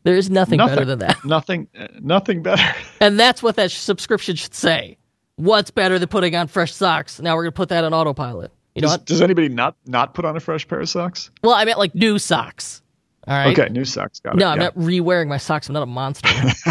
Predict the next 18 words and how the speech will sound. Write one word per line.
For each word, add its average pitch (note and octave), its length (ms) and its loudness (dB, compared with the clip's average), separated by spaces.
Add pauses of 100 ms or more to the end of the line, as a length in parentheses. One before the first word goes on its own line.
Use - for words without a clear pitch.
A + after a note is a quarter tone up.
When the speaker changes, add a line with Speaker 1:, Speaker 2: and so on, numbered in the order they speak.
(120)
Speaker 2:
<laughs> - 500 -8
Speaker 1:
Drew. C#3+ 520 0 (240)
God. - 380 -8 (1080)
It's - 180 -8
disgusting. - 640 -8 (240)
All G#3 100 4
right. E3+ 160 0 (600)
Tell, G#3 200 2
Speaker 2:
Yeah. - 120 -2
Speaker 1:
it F#3 100 -12
sounds A#3+ 180 0
like G#3 120 -4
you G3+ 60 -10
got F#3 160 -2
some D#3 100 -4
experience D3 440 -4
here. B2 280 -4
What, E3 400 2